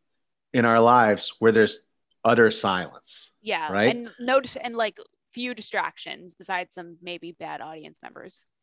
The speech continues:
Speaker 1: Right, exactly.
Speaker 2: <laughs>
Speaker 1: I'm a, I'm a candy wrapper crinkler. I just wanna apologize to anyone
Speaker 2: <laughs>
Speaker 1: who has been at the Astoria Cineplex recently.
Speaker 2: <laughs>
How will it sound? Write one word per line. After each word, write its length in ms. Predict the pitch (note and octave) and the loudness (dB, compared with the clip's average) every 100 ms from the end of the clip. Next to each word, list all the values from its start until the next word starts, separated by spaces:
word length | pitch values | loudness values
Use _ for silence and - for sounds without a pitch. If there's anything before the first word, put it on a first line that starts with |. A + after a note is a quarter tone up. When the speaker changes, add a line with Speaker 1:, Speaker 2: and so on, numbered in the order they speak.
| _ - | _ -8
Speaker 1:
Right, 240 | G2+ G2 | -4 -2
exactly. 600 | F2+ - F#2 E2+ - E2 _ _ - | -4 -4 -4 -4 -8 -12 _ _ -14
Speaker 2:
<laughs> 120 | C4+ | 0
Speaker 1:
I'm 200 | B2+ E3 | 2 4
a, 220 | E3 D3+ - | 2 2 2
I'm 240 | F#3 G3 | 4 4
a 60 | E3 | 2
candy 360 | - B2 A#2 | 2 2 4
wrapper 340 | G#2 G2+ F#2+ F#2+ | 2 0 0 -4
crinkler. 440 | - F#2+ - G2 | -6 -6 -4 -2
I 120 | F#2+ | 0
just 180 | G2+ G#2 | 0 -2
wanna 200 | A2 F#2 | -4 -4
apologize 840 | E2+ - F#2+ G2 G2 G2 F#2 F#2+ - | -4 2 2 2 0 0 0 -2 -6
to 140 | - | -12
anyone 400 | - F#2+ G2 G2+ | -8 -6 -4 -4
Speaker 2:
<laughs> 60 | G2 | -6
Speaker 1:
who 80 | G2 | -8
has 220 | F2+ - - - - | -8 -12 -20 -20 -6
been 140 | - A2 | -2 0
at 160 | G2+ | 0
the 120 | - F#2 | -2 -4
Astoria 440 | - A2 G2+ F#2+ | -2 0 2 0
Cineplex 680 | F2 G#2 G2+ - G#2 - - | -2 -6 -6 0 0 0 -6
recently. 640 | G#2 - G#2 G#2 G2 F2 | -6 -6 -10 -6 -6 -8
Speaker 2:
<laughs> 60 | - | -8